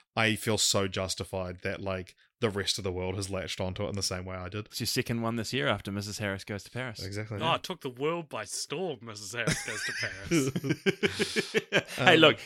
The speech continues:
Speaker 2: every woman I know over the age of fifty has gone to see Missus Harris Goes to Paris.
Speaker 1: Because of me. That's pretty much the year. I will, uh, just wanna mention that couple, a few films that if you're like, "Why didn't they talk about this?" They're not out in New Zealand. Oh, I, A J, I did wanna actually give you,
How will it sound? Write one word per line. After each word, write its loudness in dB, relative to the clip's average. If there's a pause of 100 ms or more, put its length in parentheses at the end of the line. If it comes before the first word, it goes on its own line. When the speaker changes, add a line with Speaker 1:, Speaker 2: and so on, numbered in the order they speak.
(140)
Speaker 2:
every 10
woman 8
I 8
know 6
over 4
the 4
age 0
of -6
fifty -2
has -4
gone -6
to -10
see -4
Missus -6
Harris -6
Goes -6
to -20
Paris. -8
Speaker 1:
Because -4
of -8
me. -8 (160)
That's 4
pretty 0
much -2
the -2
year. 0
I 0
will, -2
uh, -2
just -2
wanna -2
mention -2 (380)
that 2
couple, 0
a -4
few 2
films 2
that -2
if -4
you're -4
like, -6
"Why -4
didn't -8
they -4
talk -4
about -2
this?" -2 (400)
They're 2
not 6
out 2
in -2
New 0
Zealand. 0
Oh, 6
I, 4
A 4
J, 4
I 6
did 0
wanna 2
actually -4
give -4
you, 0